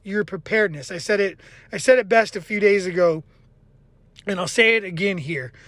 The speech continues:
We got chemtrails in the s-, chemtrails and Chinese spy balloons in the sky.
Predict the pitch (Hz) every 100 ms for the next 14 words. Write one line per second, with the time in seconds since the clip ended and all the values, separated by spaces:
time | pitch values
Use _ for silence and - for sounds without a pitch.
0 | - - - 202 202 214 170 - _ _
1 | _ - 277 269 - 262 240 233 233 202
2 | - - 214 - - 294 302 277 269 226
3 | 208 - 226 226 220 202 - 220 202 196
4 | 196 196 196 180 180 170 - 160 147 139